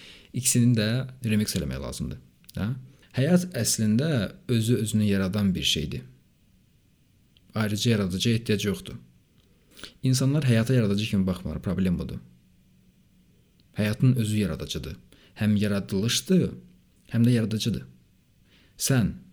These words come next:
həyatsan. Sən həm yaradılışsan, həm də ki, yaradıcısan. Elə deyil? Bax dünyaya, gör insanlar nələr yaradır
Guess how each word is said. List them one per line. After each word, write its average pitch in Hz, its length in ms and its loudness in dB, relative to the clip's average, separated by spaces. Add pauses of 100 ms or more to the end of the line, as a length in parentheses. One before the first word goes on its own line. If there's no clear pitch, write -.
(440)
həyatsan. 98 400 -4 (1700)
Sən 113 160 2
həm 113 160 6
yaradılışsan, 104 920 0 (680)
həm 98 200 2
də 85 60 0
ki, - 120 -4
yaradıcısan. 135 500 -2 (1500)
Elə 117 160 0
deyil? 127 280 2 (120)
Bax 151 240 0
dünyaya, 95 240 2
gör 120 160 0
insanlar 131 300 -2
nələr 151 260 0
yaradır - 460 -4